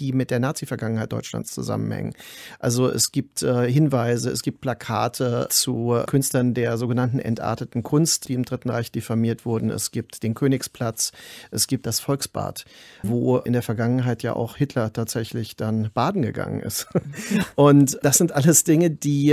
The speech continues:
in Suspiria von Argento angedeutet werden, im neuen Film aber wirklich ausgebreitet sind und eine,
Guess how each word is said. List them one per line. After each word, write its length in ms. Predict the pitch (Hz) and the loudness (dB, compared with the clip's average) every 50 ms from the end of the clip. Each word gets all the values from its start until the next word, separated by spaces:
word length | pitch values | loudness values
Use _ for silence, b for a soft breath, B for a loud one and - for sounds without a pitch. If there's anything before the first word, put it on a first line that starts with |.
| 147 - | 4 4
in 140 | - 147 139 | 2 2 2
Suspiria 500 | 127 135 - - - 160 160 175 156 143 | 2 0 -2 0 0 2 2 4 2 2
von 160 | - 156 - | 2 0 -2
Argento 460 | - 120 117 127 127 139 196 208 - | -2 -2 0 2 4 4 4 2 2
angedeutet 920 | - - 151 202 247 233 196 147 - - - 123 113 113 113 120 110 - - | 0 2 4 4 6 6 6 4 2 0 -2 -2 0 0 -2 -4 -4 -2 0
werden, 240 | 117 117 120 131 | 0 2 2 0
im 260 | 131 139 131 127 123 123 | 2 4 4 4 6 6
neuen 300 | 131 147 190 233 240 220 | 6 6 6 6 6 4
Film 320 | - - 147 135 131 131 | 2 0 2 2 2 2
aber 300 | - 127 131 131 127 120 | 0 0 0 0 2 2
wirklich 340 | 135 160 170 190 165 - - - | 2 2 0 0 -6 -8 -4 0
ausgebreitet 800 | 127 131 143 135 - 160 - - - 110 107 107 - - - - | 0 2 2 2 0 -4 -6 -4 -4 -4 -4 -4 -6 -6 -8 -6
sind 260 | - 113 113 120 - | -4 -4 -4 -4 -2
und 260 | - 127 120 - - | -4 -4 -4 -2 -2
eine, 300 | 120 123 127 131 127 | 0 2 2 2 2